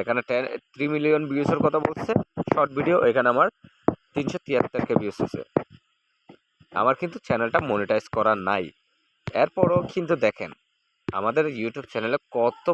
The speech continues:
পরিমাণ আর্ন হচ্ছে সেটা। So আশা করি বুঝতে পারছেন কীভাবে আপনার চ্যানেলে ইনকাম হচ্ছে, সেটা আপনি নিজের চোখেই তো দেখতে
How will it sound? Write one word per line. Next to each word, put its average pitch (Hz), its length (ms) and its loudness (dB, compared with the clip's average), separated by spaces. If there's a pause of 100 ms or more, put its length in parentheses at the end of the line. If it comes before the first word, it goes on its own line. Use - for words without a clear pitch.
(160)
পরিমাণ 139 320 2 (300)
আর্ন 117 140 0 (120)
হচ্ছে 110 280 -4 (100)
সেটা। 104 200 -8 (520)
So 202 60 -2 (260)
আশা 151 240 -4
করি 180 120 2 (100)
বুঝতে 135 240 -4
পারছেন 143 240 -4 (340)
কীভাবে 165 540 2 (1300)
আপনার 139 320 0
চ্যানেলে 123 300 0 (160)
ইনকাম 117 320 2
হচ্ছে, 117 260 0
সেটা 131 160 -2 (140)
আপনি 117 160 -4 (100)
নিজের 104 280 -4
চোখেই 101 300 -8
তো 98 120 -14
দেখতে 95 200 -10